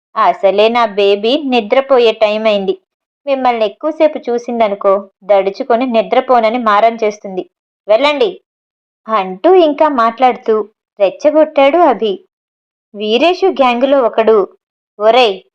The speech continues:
ఆగరా," ఆవేశంగా అన్నాడు. "ఎవడ్రా నాకంత మర్యాదిచ్చి పిలిచింది?" తలుపు దగ్గర పెట్టుకున్న రాడ్డుని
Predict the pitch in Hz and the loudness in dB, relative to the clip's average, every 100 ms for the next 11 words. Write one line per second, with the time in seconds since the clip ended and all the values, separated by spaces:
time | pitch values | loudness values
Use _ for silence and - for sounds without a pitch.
0 | _ _ 214 214 233 240 190 175 _ _ | _ _ -2 0 2 2 0 -4 _ _
1 | _ _ - 208 190 190 226 262 254 277 | _ _ -10 -2 0 0 -2 -2 0 0
2 | 262 233 220 202 - _ _ _ _ _ | 0 0 -2 -2 -6 _ _ _ _ _
3 | - 202 185 180 185 185 214 330 - _ | -2 2 2 4 2 4 0 0 -8 _
4 | - 302 302 202 175 190 262 277 269 277 | -4 -2 0 -2 -4 -2 -2 0 0 0
5 | 277 277 - 277 269 269 277 269 359 - | 0 -4 -6 -4 -4 -2 -2 0 0 -2
6 | _ _ _ _ _ _ _ - 180 185 | _ _ _ _ _ _ _ -2 -2 0
7 | 294 339 359 359 349 294 285 285 254 220 | -2 0 0 0 0 0 -2 -2 -2 2
8 | 196 208 214 208 | 2 2 0 -4